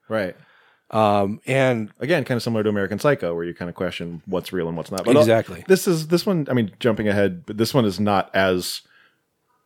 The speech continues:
Speaker 1: clever as American Psycho. It's a little more obvious what the truth is.
Speaker 2: Ye-, yeah. Yeah, definitely. Although, I mean, there's still an air of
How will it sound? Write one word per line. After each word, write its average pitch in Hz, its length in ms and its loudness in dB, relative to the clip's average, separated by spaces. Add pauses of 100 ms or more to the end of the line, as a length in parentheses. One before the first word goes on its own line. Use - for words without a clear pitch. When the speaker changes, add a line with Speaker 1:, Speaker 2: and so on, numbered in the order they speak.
Speaker 1:
clever 95 600 0
as 90 140 -2
American 85 480 -4
Psycho. 82 420 -4
It's 85 140 -4
a - 20 -2
little 113 600 4
more 110 500 2
obvious 85 560 -2
what - 160 -8
the 87 60 -12
truth 98 440 -4
is. 113 160 -2
Speaker 2:
Ye-, 156 440 4
yeah. 110 320 0 (520)
Yeah, 104 220 0
definitely. 95 560 -4 (520)
Although, 226 440 4
I 202 40 -4
mean, 196 200 -2
there's 180 160 -2
still 190 320 2
an 160 100 -2
air 143 320 2
of 120 400 -8